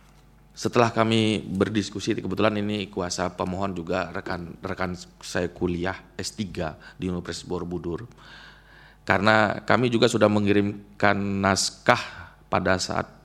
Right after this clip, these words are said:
R U U, tapi kami tidak pernah ditanggapi. Jadi kami, makanya, oleh karena itu kami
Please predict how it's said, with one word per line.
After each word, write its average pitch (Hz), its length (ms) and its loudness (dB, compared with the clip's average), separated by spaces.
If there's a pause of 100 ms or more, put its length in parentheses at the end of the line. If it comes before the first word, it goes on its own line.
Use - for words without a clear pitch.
(160)
R 95 160 0
U 135 160 4
U, 95 240 4 (160)
tapi 107 240 -4
kami 98 240 2
tidak 92 240 0
pernah 98 240 -2
ditanggapi. 90 880 -2 (160)
Jadi 92 220 -2
kami, 92 340 -2
makanya, 92 320 -2 (140)
oleh 95 160 4
karena 92 180 2
itu 101 140 2
kami 95 480 2